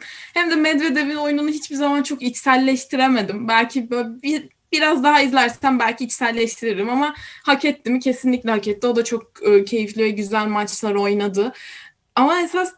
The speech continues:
team'e şunu söylemek istiyorum. Nadal'ı yendi oynayıp.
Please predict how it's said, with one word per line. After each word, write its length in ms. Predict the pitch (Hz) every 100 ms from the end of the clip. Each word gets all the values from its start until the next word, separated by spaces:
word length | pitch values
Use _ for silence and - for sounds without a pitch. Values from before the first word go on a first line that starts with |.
| -
team'e 380 | 285 311 320 311 - _
şunu 340 | - - 269 240
söylemek 400 | 254 214 220 220
istiyorum. 460 | - 269 311 285 -
Nadal'ı 680 | 233 233 233 254 262 254 - _ _ -
yendi 420 | 220 202 190 190
oynayıp. 580 | 190 190 185 170 185 208